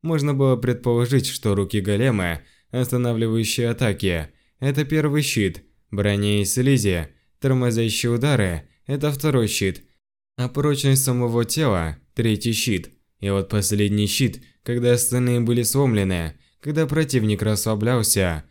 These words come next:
появлялись бесчётные щупальца, от которых было нельзя уклониться. Они двигались быстро и на солидном расстоянии, потому уклониться от них было невозможно,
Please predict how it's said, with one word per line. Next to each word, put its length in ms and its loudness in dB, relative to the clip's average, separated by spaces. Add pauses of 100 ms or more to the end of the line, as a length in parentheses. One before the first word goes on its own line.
(440)
появлялись 600 0
бесчётные 760 0
щупальца, 800 0 (180)
от 180 -4
которых 420 2
было 200 2
нельзя 460 2
уклониться. 880 0 (300)
Они 260 2
двигались 520 0
быстро 640 0 (460)
и 140 -2
на 140 0
солидном 560 2
расстоянии, 960 0 (300)
потому 340 -2
уклониться 500 0
от 100 0
них 220 2
было 240 4
невозможно, 960 0